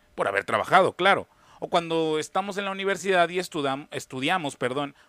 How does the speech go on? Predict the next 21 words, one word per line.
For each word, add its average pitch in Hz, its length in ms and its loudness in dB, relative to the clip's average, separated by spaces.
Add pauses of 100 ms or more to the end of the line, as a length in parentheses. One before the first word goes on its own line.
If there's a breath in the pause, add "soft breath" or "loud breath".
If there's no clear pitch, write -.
(140 soft breath)
fuertemente 151 720 -4
para 139 300 -4
pasar 147 240 -10
una 165 140 -6
materia 151 540 -4 (360 soft breath)
que 220 100 -2
nos 226 160 -2
cuesta 139 300 -8
trabajo 135 480 -2
y 151 140 -12
no 135 180 -8
nos 131 240 -6
gusta, 156 500 -4 (360 soft breath)
pero 160 160 0
nos 165 180 -4
motiva 156 500 0
el 160 80 2
haber 135 240 2
logrado 131 440 0
esa 151 180 -6
materia 123 500 -4